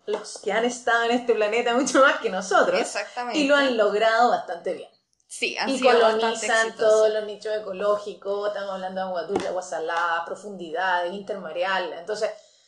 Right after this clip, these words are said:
Speaker 1: esa inmunidad innata en verdad funciona súper bien.
Speaker 2: Ha sido muy exitosa.
Speaker 1: Muy exitosa. Y le-, el éxito radica en su capacidad de diversificar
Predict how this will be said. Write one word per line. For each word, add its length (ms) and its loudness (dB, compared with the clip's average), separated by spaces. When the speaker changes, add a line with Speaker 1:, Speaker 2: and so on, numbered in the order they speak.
Speaker 1:
esa 200 0
inmunidad 340 2
innata 300 0
en 100 -4
verdad 380 0
funciona 340 -12
súper 280 -12
bien. 220 -20
Speaker 2:
Ha 100 -16
sido 280 -14
muy 180 -14
exitosa. 440 -14
Speaker 1:
Muy 280 4
exitosa. 680 -8
Y 120 -8
le-, 240 -2
el 220 0
éxito 420 -4
radica 640 -6
en 260 -4
su 380 -8
capacidad 540 2
de 80 -2
diversificar 800 -4